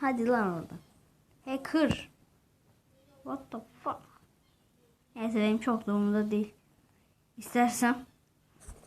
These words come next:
beni oylamadan bitiririm oyu. Beni bu arada oylayamazlar.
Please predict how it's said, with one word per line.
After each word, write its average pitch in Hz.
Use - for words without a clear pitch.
beni 220
oylamadan 226
bitiririm 202
oyu. 185
Beni 285
bu 302
arada 302
oylayamazlar. 277